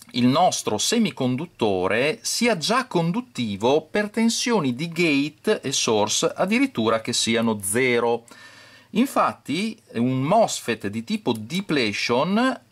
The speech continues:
avrà una conduzione che inizia già a tensioni negative fra gate e source e avrà questa curva mostrata in rosso.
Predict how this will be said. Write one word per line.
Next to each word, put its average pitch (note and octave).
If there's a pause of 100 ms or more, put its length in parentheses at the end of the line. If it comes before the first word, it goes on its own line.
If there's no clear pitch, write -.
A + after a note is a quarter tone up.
(160)
avrà F#3
una C#3
conduzione E3+
che A3
inizia C3+
già F#3
a G3
tensioni G3+
negative G#3 (380)
fra A2
gate C3+
e B2+
source - (480)
e A3+
avrà C3+ (140)
questa D#3+
curva A#2
mostrata A2+
in A#2
rosso. G#2